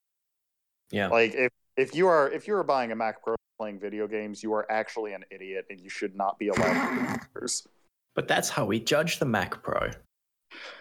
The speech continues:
Speaker 2: Turn your game to bit. Well, it's kinda like, and I mean, so I actually appreciate his content a lot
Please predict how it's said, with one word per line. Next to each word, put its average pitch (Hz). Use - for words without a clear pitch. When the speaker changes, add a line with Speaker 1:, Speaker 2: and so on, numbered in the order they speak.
Speaker 2:
Turn 160
your 165
game 175
to 208
bit. 208
Well, 226
it's 196
kinda 233
like, 180
and 143
I 156
mean, 147
so 165
I 190
actually 147
appreciate 127
his 117
content 123
a 120
lot 117